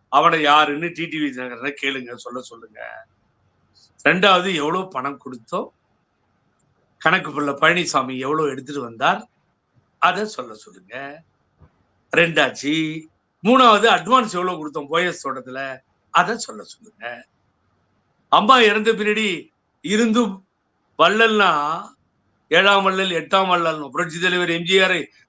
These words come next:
சத்துணவு தந்த சரித்திர நாயகன் வள்ளல் அப்படின்னும்.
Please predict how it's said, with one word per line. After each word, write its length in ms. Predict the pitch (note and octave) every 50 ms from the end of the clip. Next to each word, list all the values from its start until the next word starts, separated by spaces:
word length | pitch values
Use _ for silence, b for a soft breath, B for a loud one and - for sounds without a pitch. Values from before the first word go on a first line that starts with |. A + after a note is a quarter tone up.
| _
சத்துணவு 480 | _ - D#3+ E3 E3 G3 G3 G3 F#3+ E3+
தந்த 220 | E3+ F3+ F3 E3+
சரித்திர 440 | D#3 - D#3+ F3 F#3+ E3+ D#3+ G3+ F3+
நாயகன் 400 | F3 F3 F3+ F3+ F3 E3+ F3 E3
வள்ளல் 360 | D3+ D#3 E3 F3 F3+ F3 E3
அப்படின்னும். 420 | D#3+ D3+ C#3+ D3 D3+ D3 D3 C3+